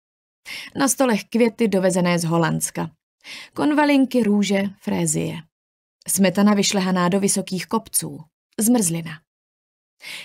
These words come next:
Liliana hovoří se svým novým mužem o puklém džbánu. Abraham, o pět let starší než ona,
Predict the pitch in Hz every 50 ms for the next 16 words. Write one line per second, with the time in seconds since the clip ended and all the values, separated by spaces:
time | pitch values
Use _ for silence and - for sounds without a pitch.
0 | - - 320 339 320 330 320 311 302 302 294 233 254 233 262 262 247 262 233 -
1 | 262 247 - 240 233 214 214 220 226 214 208 185 180 170 165 175 196 196 185 220
2 | 214 214 220 220 - - 175 175 175 170 - 180 170 175 190 185 175 151 156 143
3 | 139 135 - - - 151 - _ _ _ _ _ _ _ _ _ _ _ _ _
4 | _ _ _ _ - - 220 202 233 247 254 247 208 190 170 156 143 143 143 139
5 | 135 - - - - - _ - - 196 196 - 190 185 185 - 175 180 180 175
6 | - - - - - 175 170 - - 180 170 170 156 - - - 202 175 160 160
7 | 160